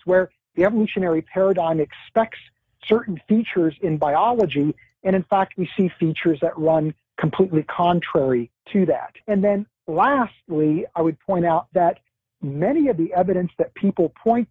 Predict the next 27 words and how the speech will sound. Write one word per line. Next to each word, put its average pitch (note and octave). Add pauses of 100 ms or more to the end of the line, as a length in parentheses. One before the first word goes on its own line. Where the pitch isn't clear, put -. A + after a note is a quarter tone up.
to E3
as C3+
being D#3+ (380)
unassailable F#3+
evidence E3+ (100)
for F#3
biological E3
evolution D3 (380)
could F3+
readily F#3
be D#3
explained E3+
in D#3+
a D3+
creation D3+
model C3+
s-, - (220)
perspective. D#3 (360)
So, G3+
for F#3+
example, D#3+ (300)
many A#3
people E3+
argue D#3+ (320)
that F3
the C#3+ (160)
shared G#3